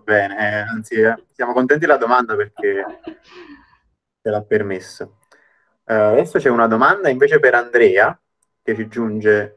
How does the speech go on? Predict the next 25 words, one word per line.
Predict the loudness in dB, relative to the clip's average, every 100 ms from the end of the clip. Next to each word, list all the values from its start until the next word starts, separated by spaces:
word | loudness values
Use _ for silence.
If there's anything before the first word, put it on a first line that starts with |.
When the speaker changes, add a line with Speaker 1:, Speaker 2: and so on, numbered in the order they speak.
| _
Speaker 1:
da | 0 0 0
Michela | -2 0 2
Maraniello, | 2 0 -2 -6 -8 -4 -2
che | -2
ci | -4 -2
chiede, | 2 2 0 -2 _ _ _ _ _
eh, | 2 2 2
riguardo | 4 4 2
al | 0
progetto, | 2 2 0 -2 -4 -2 -2 -2 _ _
potremo | 0 0 0
iniziare | 0 0 0 2 2
da | 2
subito | 0 -2 0 0
a |
fare | 2 2 2
le | 0
osservazioni | -2 -2 -2 -4 2 2 2 -4 0
o | 2 4
aspettiamo | 2 -4 -4 0 0 0 -2
che | 0 -2 -2
sia | -4
indetto | -2 -2 -4 -6
il | -6
contest? | -4 -4 -6 -8 _